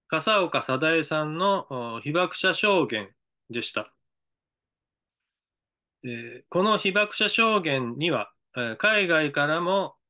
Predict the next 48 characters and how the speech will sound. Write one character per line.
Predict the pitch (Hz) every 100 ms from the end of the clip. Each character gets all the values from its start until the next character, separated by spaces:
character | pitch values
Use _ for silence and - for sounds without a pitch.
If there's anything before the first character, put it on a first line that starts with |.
| _ _
多 | 196 196 180
く | 170
の | 190 214 156
参 | - 147 147
加 | 143
者 | - 139 143
が、 | 208 202 190 139 123
あ、 | 113
い |
ら | 113
っ |
し | 107 113
ゃ |
い |
ま | 110 113
し |
た。 | - - _ _ _ _ _ _ _ _ _
あ、 | 143 139 135 131
そ | - 190
の | 214
海 | 202 220 220
外 | 208 180 170
か | 165
ら | 156 165
の | 208 208 143
参 | 135 160 160
加 | 160
者 | 147 127
の | 120 131
お | 131
一 | - 151
人 | 147
が、 | 156 196 190 - - -
あ、 | 131
笠 | 123 135 165 160
岡 | 151 156 147
さ | 151 147
ん | 156
に、 | 190 196 151 127 117 107
質 | -
問 | 202 196
を | 190
し | 180
ま | 175
し | -
た。 | 92 - _ _ _ _ _ _ _ _ _
え | 120 117
ー、 | 113